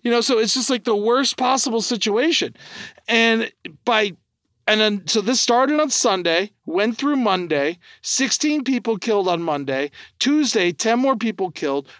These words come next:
Wednesday, twelve more people killed, and then over Thursday, um, it was over. Over seven thousand people arrested, fifty million dollars in damages, which translates to three hundred and eighty-seven million five hundred thousand,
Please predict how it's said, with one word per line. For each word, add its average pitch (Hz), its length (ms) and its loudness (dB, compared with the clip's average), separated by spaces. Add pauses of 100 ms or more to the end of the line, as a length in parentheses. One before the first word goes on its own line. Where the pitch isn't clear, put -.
Wednesday, 208 500 2
twelve 262 420 0
more 190 140 0
people 135 340 -6
killed, 123 380 -6 (240)
and 196 140 0
then 208 160 2
over 202 180 2
Thursday, 190 760 0 (300)
um, 160 600 2
it 180 100 0
was 170 220 0
over. 147 400 0 (200)
Over 262 300 2
seven 254 420 2
thousand 247 420 0
people 208 300 -4
arrested, 139 520 -2 (320)
fifty 285 880 -2
million 226 640 0
dollars 156 440 0
in 147 80 -6
damages, 156 600 -2
which 151 180 -2
translates 175 600 -2
to 156 180 -2 (320)
three 208 160 2
hundred 190 420 0
and 170 220 -6
eighty-seven 185 720 0
million 175 320 -2
five 180 260 0
hundred 170 300 -4
thousand, 156 580 -2